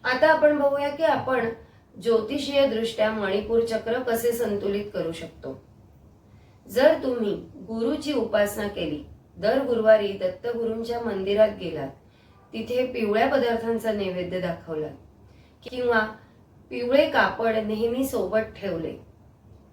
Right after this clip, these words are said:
किंवा तुम्ही दत्तगुरूंच्या मंदिरात चणा डाळ नैवेद्य म्हणून दाखवली तर तुमचा गुरुग्रह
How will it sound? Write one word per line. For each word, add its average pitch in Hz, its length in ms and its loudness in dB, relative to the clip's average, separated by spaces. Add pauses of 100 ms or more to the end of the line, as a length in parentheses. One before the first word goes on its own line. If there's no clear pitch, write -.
(560)
किंवा 226 300 0 (120)
तुम्ही 220 420 -2 (260)
दत्तगुरूंच्या 247 880 2
मंदिरात 196 520 -2 (500)
चणा 220 300 2
डाळ 233 300 4 (720)
नैवेद्य 226 480 0
म्हणून 214 320 -2
दाखवली 170 500 -6 (680)
तर 277 240 2
तुमचा 220 420 0 (320)
गुरुग्रह 214 600 -2